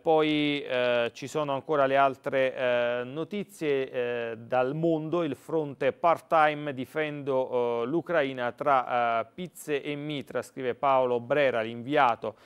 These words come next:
Poi la grande crisi che l'Italia non vede. I musei più importanti di Parigi si inchinano a Saint Laurent, eh, e, eh, dunque uno degli abiti in mostra di Saint Laurent al centro, eh, Pompidou.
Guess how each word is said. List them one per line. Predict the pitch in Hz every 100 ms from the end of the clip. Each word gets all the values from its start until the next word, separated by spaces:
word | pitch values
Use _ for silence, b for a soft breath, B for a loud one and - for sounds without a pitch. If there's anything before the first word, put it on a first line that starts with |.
| b -
Poi | 139
la | 127
grande | 131 147 139 135
crisi | - 165 165 170
che | 139
l'Italia | 139 156 139 123 117 117
non | 117 147 156 147 139 127
vede. | 147 120 107 104
I | 127
musei | 139 139 180
più | - 190
importanti | 156 156 170 156 147
di | 147
Parigi | 143 170 190 147 147
si | -
inchinano | 151 - 170 139 131
a |
Saint | - 170
Laurent, | 170 180 135 131 - B B B B
eh, | 117 120 113 110 110 110 -
e, | 127 120 -
eh, | 110 107 107
dunque | 120 123 110 120 113
uno | 127 120 117
degli | 110 127 127
abiti | 135 127 120 117 127 123 -
in | 143 131
mostra | 117 110 - 120
di | 110 120
Saint | 101 - 135
Laurent | 123 120 113 95 98 _ _ b b b b b
al | 110 110 107 107 -
centro, | 135 123 - 120 120 120
eh, | 110
Pompidou. | 156 139 139 120 -